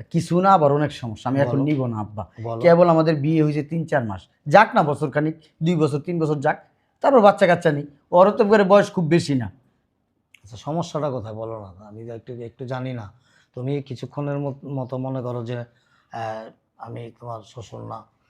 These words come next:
Speaker 2: তোমার বাবা না, as a your friend।
Speaker 1: আব্বা,
Speaker 2: বন্ধু হিসেবে তুমি আমাকে বলতে পারো।
Speaker 1: আমি এই বিষয়ে আপনার মেয়েকে যা বলার বইলা দিছি, আমি নতুন করে আর কিছু বলতে চাচ্ছি না আব্বা। এই বিষয়ে কথাই বলতে মন চায় না আমার
Speaker 2: তুমি
Speaker 1: আব্বা।
Speaker 2: আমাকে বলো, আমি শুনি। আমি তো, শোনো, আমি মুরব্বী, আমি গার্ডিয়ান।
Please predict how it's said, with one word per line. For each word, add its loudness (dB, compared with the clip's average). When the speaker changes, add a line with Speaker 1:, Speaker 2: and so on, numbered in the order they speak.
Speaker 2:
তোমার -12
বাবা -6
না, -14
as -8
a -6
your -4
friend। -16
Speaker 1:
আব্বা, -6
Speaker 2:
বন্ধু -4
হিসেবে -6
তুমি -10
আমাকে -8
বলতে -8
পারো। -14
Speaker 1:
আমি 0
এই 4
বিষয়ে 0
আপনার -2
মেয়েকে 0
যা -4
বলার -8
বইলা -2
দিছি, -10
আমি 0
নতুন 0
করে 2
আর 0
কিছু -8
বলতে -6
চাচ্ছি -6
না -6
আব্বা। -6
এই 0
বিষয়ে 0
কথাই 4
বলতে -2
মন -4
চায় -4
না -6
আমার -6
Speaker 2:
তুমি -2
Speaker 1:
আব্বা। 4
Speaker 2:
আমাকে 0
বলো, 0
আমি -4
শুনি। -14
আমি -12
তো, -6
শোনো, -10
আমি -8
মুরব্বী, -6
আমি -8
গার্ডিয়ান। -6